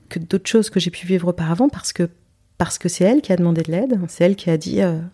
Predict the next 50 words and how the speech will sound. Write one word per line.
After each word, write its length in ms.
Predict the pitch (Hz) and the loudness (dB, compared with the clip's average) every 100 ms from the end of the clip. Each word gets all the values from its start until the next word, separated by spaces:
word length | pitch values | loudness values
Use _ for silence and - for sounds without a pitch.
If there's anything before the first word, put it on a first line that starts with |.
| _ - | _ -4
Là, 60 | 170 | 0
je 80 | |
vais 80 | 170 | 0
pas 140 | 170 160 | 0 0
bien. » 260 | 160 208 262 | 0 0 -2
Puis 80 | - | -8
elle 80 | - | -10
a 40 | 143 | -8
fait 120 | - | -2
une 60 | 160 | 0
rechute 380 | 156 - - 170 | 0 -4 -6 -2
anorexie, 480 | 151 143 143 - 254 | -2 -2 -6 0 2
mais, 160 | 190 - - - - - - - _ _ _ - | 2 0 -16 -20 -20 -20 -20 -20 _ _ _ -2
mais 80 | 190 | 2
elle 120 | 196 | 2
savait. 400 | - 226 180 165 _ - | 2 2 2 0 _ -12
Et 60 | 151 | -10
elle 120 | 156 | -10
s'est 180 | - 190 | -6 -2
dit, « 80 | 185 | 0
Là, 180 | 185 196 | 2 2
voilà. 280 | 180 151 - | -2 -4 0
Là, 100 | 180 | 2
j'ai 100 | 185 | 4
besoin 240 | 202 196 196 | 4 4 2
de 60 | |
ça. 340 | - 165 180 262 - - _ - | 0 -2 -2 -4 -8 -20 _ -6
Euh, 180 | 156 151 | -6 -6
faut 200 | - 190 | -4 -2
que 60 | |
j'aille 180 | 185 180 | 0 0
là. 320 | 165 156 175 233 _ | 0 -4 -6 -8 _
Je 140 | 160 190 | 0 2
vais 100 | 196 | 4
aller 180 | 190 190 | 4 2
mieux 180 | 180 | 2
après. » 440 | 170 - 156 156 208 - - - - - _ 160 | -2 -4 -4 -4 -6 -14 -20 -20 -20 -20 _ -2
Euh, 380 | 151 147 143 - | 0 0 -2 -2
et, 340 | 175 196 - 190 | -2 0 2 4
et 20 | |
elle 160 | 202 | 4
savait, 440 | 202 - 220 220 175 | 2 0 2 2 2
et 20 | |
elle 140 | 175 | 2
savait 280 | - 208 208 | 0 2 2
où 100 | 196 | 4
on, 200 | 185 175 175 | 2 0 -2
elle 140 | 160 | -2
allait. 340 | 160 202 285 - _ _ _ _ - | 0 0 -2 -6 _ _ _ _ -2
Et, 800 | 180 180 175 175 - - - | 2 2 2 0 -4 -10 -18